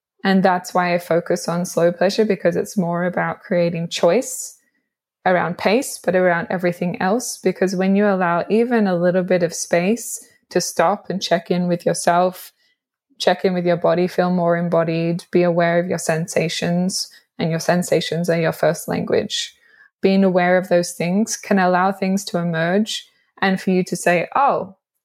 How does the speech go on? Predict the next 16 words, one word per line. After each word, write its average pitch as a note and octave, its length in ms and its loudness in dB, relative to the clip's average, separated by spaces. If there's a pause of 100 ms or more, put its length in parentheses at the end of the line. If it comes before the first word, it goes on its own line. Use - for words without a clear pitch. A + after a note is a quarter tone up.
actually, F#3+ 540 0
in A#3+ 120 2
that A#3+ 180 2
moment, G3+ 300 2
I F#3 80 -2
would F#3 140 2
have F3 120 -2
reacted F#3 440 2
in F3+ 140 0
this F#3 280 -4
way, E3+ 220 2
thinking F3 560 -2
that E3+ 300 0 (520)
I F3+ 140 2
desired F3 640 -2
this." - 520 -2